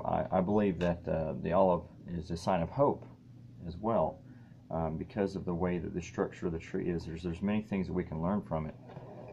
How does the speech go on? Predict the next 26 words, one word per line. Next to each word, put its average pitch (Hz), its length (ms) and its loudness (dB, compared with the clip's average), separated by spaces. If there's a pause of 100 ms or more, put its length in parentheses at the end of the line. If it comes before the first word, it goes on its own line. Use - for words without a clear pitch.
(420)
Um, 82 320 4 (800)
in, 92 260 4
uh, 82 140 2
Psalm 101 340 6
one 92 140 4
twenty-eight 87 440 0
three, 95 300 4
it 82 100 -2
mentions 85 400 -2
talking 85 360 2
about, 82 320 2
uh, 82 240 0 (320)
a - 20 -2
man, 82 420 0
"Let 82 120 2
his 80 140 -2
children 90 540 -2
be 85 180 0
around 82 300 0
his 80 160 -6
table 85 720 -2
as 82 300 -4
the 82 140 -2
olive, 82 300 0 (280)
olive 85 280 0
shoots." - 500 -8